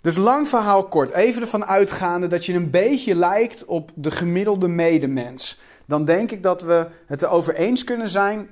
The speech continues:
eh, dat je anders in het leven staat en daardoor ook andere resultaten genereert op ieder levensvlak. Of dat nu je ge-, op, op gebied van je gezondheid is, je relatie,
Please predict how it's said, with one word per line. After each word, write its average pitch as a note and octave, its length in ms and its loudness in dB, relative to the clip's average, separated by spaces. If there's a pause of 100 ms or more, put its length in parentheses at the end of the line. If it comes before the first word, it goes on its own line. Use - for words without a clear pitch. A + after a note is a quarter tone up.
eh, D3+ 280 -2
dat D3 220 -2
je D3+ 260 -2
anders B3 520 2
in G3 160 -4
het E3+ 100 -6
leven E3 360 2
staat D#3 440 -2 (280)
en C3+ 120 -8
daardoor C#3+ 280 2
ook C#3 240 -6
andere F#3 340 0
resultaten D#3 840 0
genereert D3+ 680 0
op - 200 -6
ieder G3+ 320 0
levensvlak. D#3+ 800 0
Of C3+ 140 -10
dat C3+ 140 -8
nu C#3+ 140 -4
je C3+ 80 -2
ge-, D3 240 -10
op, C#3 200 -8
op C#3 120 -6
gebied C#3 240 -8
van D3 100 -8
je D3 60 -4
gezondheid E3 520 -4
is, D#3+ 160 -4
je D#3 80 -4
relatie, D3 720 -2